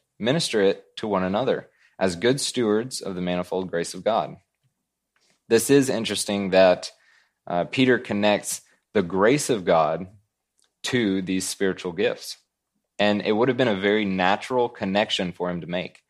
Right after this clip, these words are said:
and all Greeks, because in the Greek language, charisma is the word for spiritual gifts. That first part of charisma, charis, that is the word grace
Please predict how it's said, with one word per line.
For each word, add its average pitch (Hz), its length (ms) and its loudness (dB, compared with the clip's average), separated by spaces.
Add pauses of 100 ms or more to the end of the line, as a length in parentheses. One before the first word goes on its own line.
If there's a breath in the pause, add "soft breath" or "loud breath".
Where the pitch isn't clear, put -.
(300)
and 92 400 -2
all 110 220 4
Greeks, 85 540 -10 (380)
because 98 220 2
in 107 100 4
the 98 80 0
Greek 120 440 -2 (100)
language, 95 760 0 (500)
charisma 110 680 0 (480)
is 110 220 0
the 104 100 0
word 92 440 2 (120)
for 90 460 0
spiritual 92 460 -6
gifts. - 440 -4 (760)
That - 280 2
first 117 260 0
part 117 200 2
of 98 120 -6
charisma, 117 600 -2 (260)
charis, 131 560 0 (1300)
that 113 140 6
is 113 200 2
the 104 120 0
word 92 280 -2
grace 104 560 -2